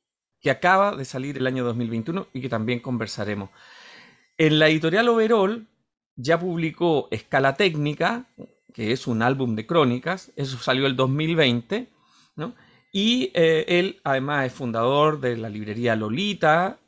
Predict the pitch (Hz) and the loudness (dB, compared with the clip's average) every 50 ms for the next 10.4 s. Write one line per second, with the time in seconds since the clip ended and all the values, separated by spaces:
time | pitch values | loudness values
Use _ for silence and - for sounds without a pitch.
0 | _ _ - 127 123 120 120 120 117 117 - _ 143 127 117 - 123 113 127 117 | _ _ 0 2 2 4 2 2 0 -4 -6 _ -10 -10 -6 -8 -6 -4 -2 0
1 | 113 113 110 - - 117 110 107 104 107 107 120 110 123 131 127 127 127 - - | 0 0 -2 -2 -2 0 0 2 0 0 -2 -2 0 0 0 0 0 -4 -8 -12
2 | 107 104 104 104 110 110 117 120 135 160 190 202 190 180 175 156 151 151 131 120 | -12 -10 -8 -8 -8 -6 -4 -4 0 0 2 2 2 2 0 0 0 -2 -2 0
3 | 110 110 107 107 107 120 131 131 131 127 _ _ _ _ _ _ _ _ _ _ | 0 0 0 0 2 2 2 2 2 0 _ _ _ _ _ _ _ _ _ _
4 | _ _ _ _ _ _ - 120 113 107 110 107 107 107 104 104 95 95 107 110 | _ _ _ _ _ _ -8 -8 -6 -4 -4 -2 -2 -2 -4 -6 -8 -10 -8 -4
5 | 117 139 180 180 175 175 165 160 156 160 165 180 226 254 262 240 226 202 180 156 | 0 2 4 4 4 4 4 2 0 -2 -2 -2 0 -2 0 0 0 -2 -2 -4
6 | - 185 180 165 160 143 131 - _ _ _ _ _ _ _ _ 117 - - 120 | -4 -4 -2 0 -2 -2 -2 -6 _ _ _ _ _ _ _ _ -14 -4 -2 0
7 | 113 123 139 135 123 120 113 110 110 107 107 _ _ _ _ _ _ 123 123 123 | 2 2 4 4 4 4 2 2 0 -4 -10 _ _ _ _ _ _ -6 -4 -4
8 | 127 131 127 117 117 117 113 113 120 113 - 120 - - 123 120 127 127 123 - | -2 -2 -4 -4 -4 -4 -6 -6 -10 -10 -12 -14 -12 -12 -8 -2 -2 -2 -2 -2
9 | - 117 117 117 113 113 110 113 127 131 151 151 147 147 147 147 156 - _ - | -8 -6 -4 -2 -2 -2 -4 -4 -2 0 2 2 2 2 0 -6 -8 -12 _ -8
10 | 131 123 127 127 127 127 135 | -4 -2 -2 -2 -2 -4 -6